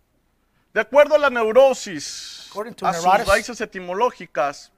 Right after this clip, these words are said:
Speaker 2: to e-, etymology,
Speaker 1: de, de acuerdo al griego,
Speaker 2: according to the Greek,
Speaker 1: viene de la palabra neuro, que es nervio,
Speaker 2: it comes from the word neuro,
Speaker 1: y
Speaker 2: which
Speaker 1: del
Speaker 2: is nerve,
Speaker 1: prefijo sis, que, que es enfermedad.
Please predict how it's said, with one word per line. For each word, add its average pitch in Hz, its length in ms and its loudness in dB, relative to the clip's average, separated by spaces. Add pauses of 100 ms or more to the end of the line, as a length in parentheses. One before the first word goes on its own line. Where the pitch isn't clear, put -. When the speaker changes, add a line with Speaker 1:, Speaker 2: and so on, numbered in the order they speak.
Speaker 2:
to - 220 -16
e-, 185 160 -14
etymology, 196 640 -4
Speaker 1:
de, 180 280 -2
de 165 100 -6
acuerdo 196 460 -4
al 190 80 -6
griego, 190 580 -4
Speaker 2:
according 185 240 -8
to 180 120 -14
the 160 60 -12
Greek, 196 440 -10
Speaker 1:
viene 220 300 -4
de 214 80 -2
la 190 160 -2
palabra 202 440 0
neuro, 190 600 -8
que 175 100 -10
es 165 140 -12
nervio, 175 680 -6 (200)
Speaker 2:
it - 260 -20
comes 185 180 -14
from 202 120 -10
the 170 80 -10
word 185 180 -6
neuro, 196 300 -4
Speaker 1:
y 190 60 -8
Speaker 2:
which 165 100 -6
Speaker 1:
del 175 100 -4
Speaker 2:
is 170 60 -10
nerve, 220 260 2
Speaker 1:
prefijo 202 320 -10
sis, 233 540 -14
que, 156 560 -10
que 151 140 -10
es 175 120 -12
enfermedad. 165 720 -10